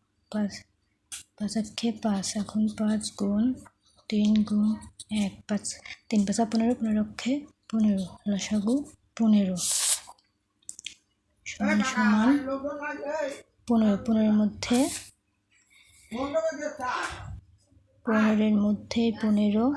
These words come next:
গুণ করতে হয়, পনেরো অক্ষে পনেরোই হয়। তাহলে আবার এই চারকে গুণ করতে হবে, তো চারই হয়। চার, পনেরোর মধ্যে পাঁচ কয়বার যায়? পনেরোর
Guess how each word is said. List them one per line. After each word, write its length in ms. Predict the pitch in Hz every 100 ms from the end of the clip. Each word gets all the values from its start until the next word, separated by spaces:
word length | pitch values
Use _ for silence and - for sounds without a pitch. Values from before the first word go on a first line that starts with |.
| 381 381 302 285 285 269 - -
গুণ 120 | 233 214
করতে 160 | 208 214
হয়, 100 | 196
পনেরো 180 | 214 208
অক্ষে 140 | 214 214
পনেরোই 360 | 214 208 208 196
হয়। 140 | 185 180 202
তাহলে 320 | 190 202 233 285 - - _ _ _ _ _ - _ _ _ - - _ - - 220
আবার 220 | 196 208 202
এই 80 | 208 202
চারকে 440 | 214 202 202 - 240 285 - - _ _ _ - _ _ - - _ _ _ _ _ - - -
গুণ 100 | 202 220
করতে 160 | 214 208
হবে, 120 | 196 196
তো 60 | 214 -
চারই 300 | 208 202 208 190
হয়। 180 | 190 185 - _ - - _ - _ _ _ _ _
চার, 300 | - 202 190 - - _ _ _
পনেরোর 240 | 220 214 208
মধ্যে 200 | 208 - -
পাঁচ 140 | 214 214 -
কয়বার 360 | 214 202 202 185
যায়? 200 | 208 196 185 - - _ _ _ - _ - 403 403 - _ _
পনেরোর 420 | - 214 208 208